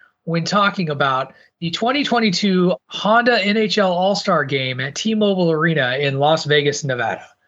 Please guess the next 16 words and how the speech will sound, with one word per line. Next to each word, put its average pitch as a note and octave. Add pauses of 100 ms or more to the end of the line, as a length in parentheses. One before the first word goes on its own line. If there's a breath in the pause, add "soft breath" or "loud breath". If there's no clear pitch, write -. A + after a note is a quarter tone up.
(640 soft breath)
on D3+
February F#3
fifth. -
So C#3+
a C3+
couple G#3+
of G3
weeks F3
from C#3+
now, C3+ (920 loud breath)
eighteen B3+
first-time G3+
selections. G3+ (880)
There F#3
are D#3 (100)
thirty-six C4+